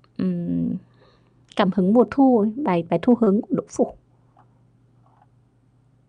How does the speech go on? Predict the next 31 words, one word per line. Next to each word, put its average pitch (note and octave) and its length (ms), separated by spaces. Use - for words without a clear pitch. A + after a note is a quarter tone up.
À, G#3 240
một A3 120
cái - 80
bài A#3 200
thơ B3+ 200
thứ G#3+ 120
hai C4 400
mà G#3 260
cũng A#3+ 160
thể B3+ 140
hiện G#3+ 220
rõ - 180
cái B3+ 120
tư C4+ 240
duy C4+ 400
quan B3+ 180
hệ C4+ 220
của - 100
thơ B3 180
Đường, G#3 360
đó F#3 180
là A3 140
bài, F#3 440
à, E3+ 200
đó F#3+ 100
là A3 80
bài G#3+ 160
Điểu F3 160
Minh G#3+ 240
Giản A3+ 300
của, F3 300